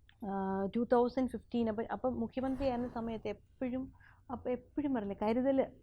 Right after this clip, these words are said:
ഭയങ്കരമായി കരുതുന്ന വ്യക്തിയാ. എവിടെ പോയാലും ഫാമിലി ആയിട്ടേ പോകത്തുള്ളൂ. ഇപ്പം അപ്പൊ മുഖ്യമന്ത്രി ഇപ്പം ഇൻഡിപെൻഡൻസ് ഡേ ആകട്ടെ, റിപ്പബ്ലിക് ഡേ ആകട്ടെ, എല്ലാത്തിനും അപ്പൊ ഫാമിലി ആയിട്ടേ പോകത്തുള്ളൂ. അപ്പൊ ടൂ തൗസൻഡ് ഫിഫ്റ്റീൻ,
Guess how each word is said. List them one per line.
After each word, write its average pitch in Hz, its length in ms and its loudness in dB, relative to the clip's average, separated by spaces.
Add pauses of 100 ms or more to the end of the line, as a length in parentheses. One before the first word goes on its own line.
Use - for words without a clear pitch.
(120)
ഭയങ്കരമായി 240 520 0
കരുതുന്ന 220 380 -2
വ്യക്തിയാ. 175 440 -8 (720)
എവിടെ 262 260 0
പോയാലും 208 540 -6
ഫാമിലി 190 460 -10
ആയിട്ടേ 160 220 -6
പോകത്തുള്ളൂ. - 560 -12 (480)
ഇപ്പം 208 280 -8
അപ്പൊ 196 160 -10
മുഖ്യമന്ത്രി 196 480 -6
ഇപ്പം 196 300 -6
ഇൻഡിപെൻഡൻസ് 190 640 -4
ഡേ 190 60 -4
ആകട്ടെ, 170 280 -6
റിപ്പബ്ലിക് 180 420 -8
ഡേ 175 140 -8
ആകട്ടെ, 170 220 -10
എല്ലാത്തിനും 202 520 -6
അപ്പൊ 208 240 -8 (380)
ഫാമിലി 233 320 0
ആയിട്ടേ 175 240 -2
പോകത്തുള്ളൂ. - 520 -12 (340)
അപ്പൊ 247 180 -4
ടൂ 262 240 -6
തൗസൻഡ് 285 500 -4
ഫിഫ്റ്റീൻ, 254 1040 -6